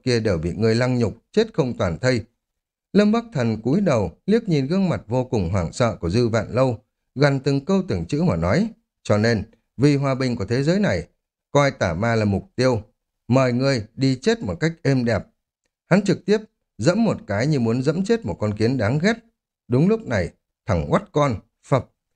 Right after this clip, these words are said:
Một đạo kiếm quang từ trăm mét bên ngoài xuyên qua hư không, kiếm thế như lôi đỉnh, trong lúc chém tới đâm thủng cả kết giới của gian phòng, khí thế sét đánh không kịp bâng tai, chém về phía mi tâm của Lâm Bắc Thần. Một kiếm này cực kỳ uy lực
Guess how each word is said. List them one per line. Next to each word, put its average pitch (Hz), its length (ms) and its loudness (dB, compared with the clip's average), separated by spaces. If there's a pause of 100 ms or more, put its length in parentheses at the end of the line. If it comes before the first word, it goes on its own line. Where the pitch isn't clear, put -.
(240)
Một 147 160 4
đạo 143 240 0
kiếm 196 200 0
quang 180 280 0
từ 92 200 -2
trăm 113 240 0
mét 190 240 -2
bên 123 200 0
ngoài 90 220 0
xuyên 135 260 0
qua 117 180 0
hư 120 180 0
không, 120 300 0 (260)
kiếm 170 200 2
thế 160 200 0
như 202 180 0
lôi 190 220 0
đỉnh, 107 280 -2 (320)
trong 190 180 4
lúc 220 180 0
chém 120 220 -4
tới 123 260 0
đâm 139 240 0
thủng 87 240 -4
cả 87 160 -4
kết 170 180 -2
giới 120 180 2
của 101 140 -4
gian 120 220 -2
phòng, 95 280 -2 (340)
khí 151 160 4
thế 127 200 0
sét 220 260 -6
đánh 117 200 0
không 139 220 0
kịp 104 260 -4
bâng 123 240 -2
tai, 120 260 0 (240)
chém 175 240 2
về 175 200 2
phía 165 100 0
mi 196 260 0
tâm 185 220 0
của 92 80 -4
Lâm 110 200 0
Bắc 175 200 -2
Thần. 90 240 -2 (400)
Một 156 200 4
kiếm 196 200 0
này 143 180 0
cực - 320 -8
kỳ 104 240 0
uy 127 180 2
lực 113 160 2